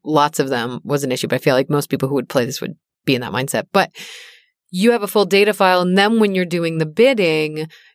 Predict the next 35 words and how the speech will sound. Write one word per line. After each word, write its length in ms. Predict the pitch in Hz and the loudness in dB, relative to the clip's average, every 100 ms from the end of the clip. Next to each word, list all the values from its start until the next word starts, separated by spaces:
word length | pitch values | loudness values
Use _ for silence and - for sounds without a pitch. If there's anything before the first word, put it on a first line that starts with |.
| _ | _
you 540 | 170 151 156 180 180 | -12 -10 -6 0 4
are 460 | 180 185 196 185 170 - | 4 6 6 4 2 -4
selecting 560 | - 180 170 160 165 | -2 2 2 0 -4
the 80 | 165 | -4
things 340 | 160 165 160 151 | 0 0 0 -4
that 220 | 151 - | -4 -2
get 280 | 156 - 160 | -4 -4 -6
destroyed. 920 | 147 - - 151 147 139 131 131 - - - | -6 -6 -4 2 2 2 0 -2 -8 -16 -10
And 140 | - 190 | 0 2
then 140 | 185 | 4
that 240 | 185 185 185 | 4 2 0
drives 260 | 196 180 | 0 0
the 60 | 185 | -2
story 240 | - 190 | 2 2
because 280 | 175 180 175 | 2 0 -2
each 200 | - 175 | -2 -4
one 160 | 175 180 | -2 0
of 100 | 160 | 2
them 140 | 165 | 2
is 180 | 160 233 | 4 4
a 60 | 233 | 2
conflict. 840 | - 156 143 143 143 139 - - - - - | 0 0 0 0 0 0 -2 -10 -20 -20 -4
So 180 | - 175 | 0 2
then 140 | 175 | 2
you 100 | 175 | -2
figure 360 | - 180 170 170 | 0 0 4 4
out 160 | 160 | 4
how 240 | - 185 175 | 0 0 2
those 220 | 170 160 | 2 2
things 260 | 170 165 156 | -2 -2 0
got 260 | 156 - | 0 0
destroyed 680 | - 151 - 165 151 147 139 | -4 -6 0 2 4 2 0
in 180 | - 160 | 0 2
that 240 | 147 - | 2 0
story. 600 | - - 196 175 123 113 | -6 -2 2 4 4 2